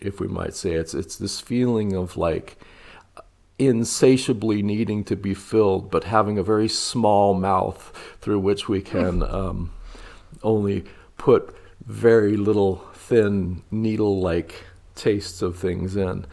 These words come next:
Speaker 1: So we have a bloated, hungry belly, but a, a very small mouth. There's other states. That's, uh, that's one particular one. But what I'm giving is the overall bigness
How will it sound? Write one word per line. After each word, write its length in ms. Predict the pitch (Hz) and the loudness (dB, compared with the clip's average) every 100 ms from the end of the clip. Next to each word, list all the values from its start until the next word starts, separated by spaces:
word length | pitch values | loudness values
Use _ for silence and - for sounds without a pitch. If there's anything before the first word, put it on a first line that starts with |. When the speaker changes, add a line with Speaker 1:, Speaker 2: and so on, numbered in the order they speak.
| - - | -18 -18
Speaker 1:
So 200 | - 107 | -6 0
we 140 | 90 87 | 0 0
have 200 | 101 98 | -2 -2
a 60 | |
bloated, 500 | 92 95 104 98 101 | -4 -2 0 -2 -4
hungry 380 | 87 98 92 98 | -2 -4 -2 -4
belly, 380 | 92 92 87 87 | -2 -2 -2 -4
but 200 | 80 90 | -4 -6
a, 140 | 85 - | -8 -10
a 100 | 98 | -10
very 380 | 90 92 90 92 | -6 -4 -4 -4
small 480 | 87 - 90 87 87 | -6 -6 -4 -4 -4
mouth. 420 | 90 87 87 - - - - - - - - - | -4 -6 -10 -16 -20 -20 -20 -20 -20 -20 -20 -8
There's 240 | 277 160 | -2 2
other 220 | 120 95 87 | 2 2 0
states. 460 | - 87 78 - | -4 -4 -4 -6
That's, 400 | - 90 - - | -4 -4 -4 -6
uh, 240 | 95 85 90 - | -4 -4 -8 -8
that's 260 | 92 - | -8 -4
one 200 | 104 92 | -2 -2
particular 680 | 90 92 - 90 95 87 87 | -4 -10 -8 -10 -8 -6 -4
one. 320 | 90 90 87 - - - - - - - 123 | -2 -2 -4 -8 -20 -20 -20 -20 -20 -20 0
But 180 | 151 | 2
what 240 | 101 127 139 | 4 6 6
I'm 200 | 123 110 | 6 4
giving 360 | 123 120 120 | 2 4 2
is 180 | 95 92 | 0 -2
the 140 | 95 - | -2 0
overall 800 | 104 110 101 98 92 87 - - | 2 2 0 0 2 0 -6 -10
bigness 760 | - 110 107 92 85 - - | -2 -2 0 -4 -6 -8 -14